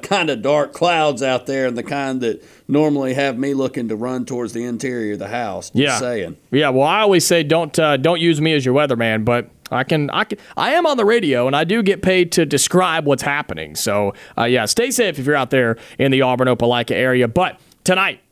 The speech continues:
Speaker 2: Auburn and Tennessee
Speaker 1: Yeah.
Speaker 2: in Knoxville, Thompson Bowling Arena. Many people think, Uncle T-Bone, this game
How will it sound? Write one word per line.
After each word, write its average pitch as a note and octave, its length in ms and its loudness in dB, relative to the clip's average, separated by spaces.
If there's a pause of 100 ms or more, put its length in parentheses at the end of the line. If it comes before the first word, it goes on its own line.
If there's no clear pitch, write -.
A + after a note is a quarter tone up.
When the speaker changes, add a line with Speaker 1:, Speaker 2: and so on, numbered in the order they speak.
(120)
Speaker 2:
Auburn F#3+ 540 0
and F#3+ 260 -2
Tennessee F3+ 540 2
Speaker 1:
Yeah. G3 200 -4
Speaker 2:
in G#3 360 4
Knoxville, D3+ 720 2
Thompson F#3 540 0
Bowling G3 380 2
Arena. E3 540 4 (240)
Many A#3+ 460 2
people A#3 360 2
think, F#3 380 -2
Uncle D3+ 260 2
T-Bone, C#3+ 520 2
this F#3+ 340 2
game G#3+ 480 4